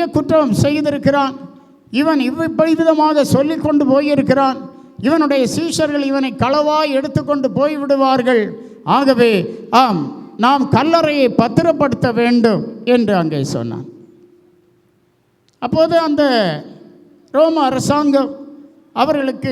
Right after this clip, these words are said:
அவர்களிடத்திலே காவற் சேவகர்கள் இருக்கிறார்களே என்று சொன்னது மாத்திரமல்ல, அந்த கல்லறையும் ரோம முத்திரை போட்டு, அந்த கல்லுக்கு முத்திரை போட்டு, நல்ல காவலர்களை வைத்து பா-, காத்தார்கள். ஆனால் நடந்தது என்ன தெரியுமா?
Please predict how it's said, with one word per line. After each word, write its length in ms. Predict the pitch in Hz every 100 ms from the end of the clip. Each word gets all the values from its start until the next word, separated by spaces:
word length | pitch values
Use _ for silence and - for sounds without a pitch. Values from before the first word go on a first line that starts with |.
| 220
அவர்களிடத்திலே 540 | 254 311 285 277 269 233 -
காவற் 360 | 262 320 - -
சேவகர்கள் 460 | 285 277 277 262 254
இருக்கிறார்களே 600 | 247 240 220 220 226 226 220 - - - 233
என்று 160 | 277 254 247
சொன்னது 300 | 277 285 240 208
மாத்திரமல்ல, 560 | 277 254 240 214 214 196 165 - - - -
அந்த 140 | 240 214 -
கல்லறையும் 520 | 226 277 269 240 202 196 254
ரோம 280 | 262 277 262 262
முத்திரை 320 | 226 240 208 -
போட்டு, 320 | 240 220 226 180 - - -
அந்த 120 | 180 196 247
கல்லுக்கு 340 | 294 285 240 208
முத்திரை 320 | 220 262 240 -
போட்டு, 300 | 240 254 240 180 - - - - 190
நல்ல 220 | 254 247 -
காவலர்களை 560 | 226 262 269 226 214 196 185
வைத்து 240 | 196 196 180
பா-, 200 | 165 160 - 180
காத்தார்கள். 520 | 180 175 131 127 131 - - _ _ -
ஆனால் 260 | 156 160 156
நடந்தது 380 | 160 220 214 180 170
என்ன 100 | 165 160
தெரியுமா? 320 | 147 139 139